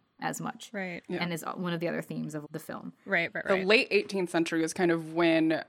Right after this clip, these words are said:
Speaker 3: a lot of Western Europe started legally criminalizing abortion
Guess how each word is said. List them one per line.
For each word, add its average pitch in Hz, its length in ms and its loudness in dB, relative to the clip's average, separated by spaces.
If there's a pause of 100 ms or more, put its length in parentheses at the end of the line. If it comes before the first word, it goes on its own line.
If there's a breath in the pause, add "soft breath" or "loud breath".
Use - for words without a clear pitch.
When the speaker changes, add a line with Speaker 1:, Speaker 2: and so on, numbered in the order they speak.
(140)
Speaker 3:
a 170 60 2
lot 180 180 6
of 160 80 -2
Western 165 340 0
Europe 156 260 0
started 156 580 -2 (400)
legally 180 500 2
criminalizing 190 880 4
abortion 208 600 0